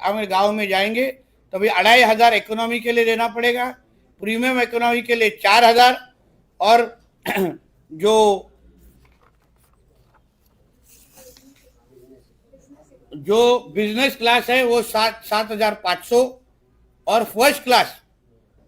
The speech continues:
नौ हज़ार। उसके साथ ही जो बड़ी गा-, जो कार है, फोर व्हीलर कार है, उसके लिए छः हज़ार, और उसके साथ जो उसके बाइक,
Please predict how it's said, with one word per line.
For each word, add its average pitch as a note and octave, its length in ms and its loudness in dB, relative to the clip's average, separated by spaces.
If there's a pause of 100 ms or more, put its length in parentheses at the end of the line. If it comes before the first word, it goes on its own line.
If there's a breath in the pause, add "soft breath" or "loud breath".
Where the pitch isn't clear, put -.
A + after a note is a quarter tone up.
(200)
नौ A#3+ 240 2
हज़ार। F#3 400 2 (600)
उसके G#3+ 340 -2
साथ A3+ 260 2
ही C4 240 0 (680)
जो A3+ 340 4
बड़ी G#3+ 300 2
गा-, A#3 300 2
जो G3+ 180 0
कार A#3 420 4
है, D#3+ 140 4 (600)
फोर A3 180 -2
व्हीलर A#3 280 0
कार G#3+ 280 2
है, F3 120 -2 (140)
उसके G3+ 260 -8
लिए A#3+ 120 2
छः A3+ 340 4
हज़ार, B3 400 4 (680)
और G#3 160 2
उसके A3 300 -2
साथ B3+ 340 2 (840)
जो F#3 240 -2
उसके A#3 480 2 (580)
बाइक, F#3+ 520 0